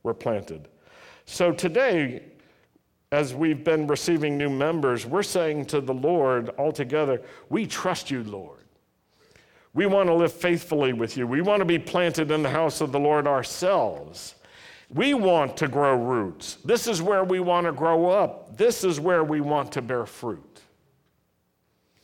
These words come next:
Now, I think about this congregation. I think it's a beautiful congregation. Look around. You'll see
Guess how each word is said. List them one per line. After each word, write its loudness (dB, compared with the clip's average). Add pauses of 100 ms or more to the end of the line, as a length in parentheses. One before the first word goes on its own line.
(280)
Now, 0
I 2
think 0
about 0
this -2
congregation. -4
I -6
think -6
it's -6
a -2
beautiful -6
congregation. -12
Look -4
around. -6
You'll -6
see -4